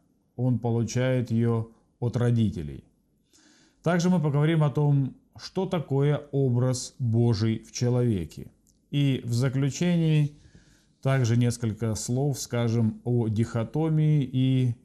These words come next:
трихотомии. Двухсоставный человек или трёхсоставный. Вот таков наш сегодняшний план.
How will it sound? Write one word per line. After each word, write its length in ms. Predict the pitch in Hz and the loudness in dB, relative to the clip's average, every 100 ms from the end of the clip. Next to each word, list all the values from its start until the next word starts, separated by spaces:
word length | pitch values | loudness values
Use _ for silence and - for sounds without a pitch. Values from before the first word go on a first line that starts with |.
| _ _ _ | _ _ _
трихотомии. 880 | - 127 120 107 - 90 85 85 76 62 - - | -2 0 0 -4 -6 -8 -8 -8 -10 -14 -18 -8
Двухсоставный 840 | 113 135 127 127 113 - 165 156 143 | 0 2 2 -2 -4 -2 -2 -2 -4
человек 520 | - 127 127 127 120 | -4 -4 -2 -4 -6
или 480 | - 147 139 131 127 _ _ _ _ | -4 -2 0 -2 -6 _ _ _ _
трёхсоставный. 1200 | - 117 117 - - _ _ - 110 - 92 85 92 | -2 0 0 -4 -18 _ _ -8 -8 -6 -8 -6 -4
Вот 300 | 165 185 - _ _ _ _ _ _ _ _ _ _ | -2 -4 -10 _ _ _ _ _ _ _ _ _ _
таков 440 | - 160 165 151 127 | -4 0 2 2 2
наш 280 | 135 123 - - | 0 0 -4 -6
сегодняшний 640 | - 135 123 120 107 - 113 | -2 0 0 0 -2 -4 -6
план. 400 | 127 160 165 | -4 -2 0